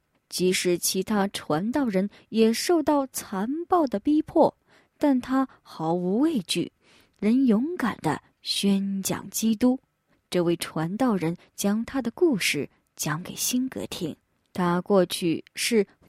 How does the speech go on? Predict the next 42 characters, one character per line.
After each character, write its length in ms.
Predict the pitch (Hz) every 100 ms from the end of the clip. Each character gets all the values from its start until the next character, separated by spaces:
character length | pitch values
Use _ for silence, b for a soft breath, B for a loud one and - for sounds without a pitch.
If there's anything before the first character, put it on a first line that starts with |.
| -
佛 160 | 202
教 140 | 311 311
喇 340 | 202 - -
嘛 160 | - 254
的 140 | 269
秘 280 | 311 370 180
书， 300 | - 151 - _ _ _
遇 160 | 285 262
见 220 | 247 233
了 80 | 214
一 160 | 208
位 240 | 269 285 240 b -
从 320 | - 247 285
印 240 | - 320
度 160 | 240 208
来 200 | 175 190
的 100 | 220
基 240 | - 302
督 160 | 320 330
徒， 400 | - - 196 311 _ _ _ -
最 180 | 175
后 320 | 160 - 160 b b
他 240 | - 196 196
宣 260 | 220 208
称 200 | 208 208
自 180 | 220 220
己 240 | - 123 b b -
成 360 | 160 175 269
为 280 | 214 160 226 -
基 260 | - 190
督 180 | 190 202
的 120 | 165
信 280 | 147 - 302 151
徒。 280 | - - - _ _ B B B
他 120 | - 311
最 260 | - 339
先 340 | 233 - 330 339
向 340 | - 240 160
他 160 | - 208
的 120 | 196
主 280 | - 160 127
人 220 | 120 165